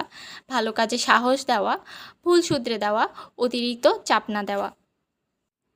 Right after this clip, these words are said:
শিশুবান্ধব পরিবেশ তৈরি করুন। পারিবারিক অশান্তি, উপহাস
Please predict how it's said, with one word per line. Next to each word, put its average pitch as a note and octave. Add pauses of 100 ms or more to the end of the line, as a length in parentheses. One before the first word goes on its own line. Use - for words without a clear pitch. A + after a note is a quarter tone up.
(160)
শিশুবান্ধব D4+
পরিবেশ A#3+
তৈরি A3
করুন। G3+ (1600)
পারিবারিক C4 (140)
অশান্তি, B3 (320)
উপহাস D4